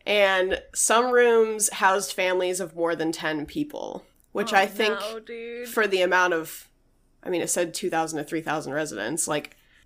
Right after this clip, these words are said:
Speaker 1: ten people seems a little low. So,
Speaker 2: Yeah.
Speaker 1: not sure about that. So, anyway, um, not great. So, the vaults were crime-ridden. There was robbery, murder,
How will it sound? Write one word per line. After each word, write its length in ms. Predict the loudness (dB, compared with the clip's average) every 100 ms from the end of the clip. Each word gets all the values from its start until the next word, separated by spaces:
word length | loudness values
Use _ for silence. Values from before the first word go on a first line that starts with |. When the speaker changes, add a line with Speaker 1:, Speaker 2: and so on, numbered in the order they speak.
| _
Speaker 1:
ten 260 | -8 -2 -2
people 300 | -2 -4 -2
seems 300 | -2 -2 -4
a 40 | -4
little 200 | -4 -4
low. 380 | -4 -4 -6 _ _ -20 _ _ _
So, 320 | -10 -8 -8
Speaker 2:
Yeah. 340 | -8 -6 -6 -8
Speaker 1:
not 960 | -10 -10 -12 -12 -14 -14 -8 -2 0 0
sure 140 | 0
about 140 | -2 -2
that. 200 | -4 -2
So, 240 | 2 4 4
anyway, 460 | 2 2 2 0 2
um, 380 | 2 2 0 -10 -18 -20 -20 -20 -20 -20 _ 0
not 200 | 6 6
great. 340 | 4 0 -2 -6 -6 -6 -10 -20 _ _
So, 500 | -6 0 4 6 6
the 140 | 2 0
vaults 380 | 4 4 2 -2
were 440 | 2 4 4 2
crime-ridden. 720 | 2 4 4 6 4 4 -6 -10 _ _ -20 -20 _ -20 _ -2
There 220 | 0 2
was 580 | 0 0 0 0 -2 2
robbery, 840 | 6 6 6 0 0 -2 -6 -8
murder, 720 | -4 2 2 4 4 4 2